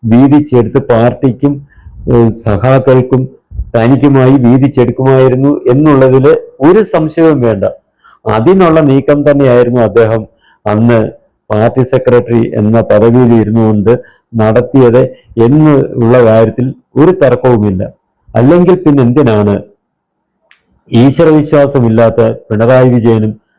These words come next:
സി പി എമ്മും ശ്രീപത്മനാഭസ്വാമി ക്ഷേത്രം,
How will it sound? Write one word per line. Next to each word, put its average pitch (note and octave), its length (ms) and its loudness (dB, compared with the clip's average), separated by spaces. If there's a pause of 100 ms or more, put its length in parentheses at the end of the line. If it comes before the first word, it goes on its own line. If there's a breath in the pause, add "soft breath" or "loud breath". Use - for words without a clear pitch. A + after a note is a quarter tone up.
(100)
സി A2+ 300 -2
പി A2+ 140 -2
എമ്മും G#2+ 380 0 (1080)
ശ്രീപത്മനാഭസ്വാമി C3+ 1160 0
ക്ഷേത്രം, A2+ 460 -2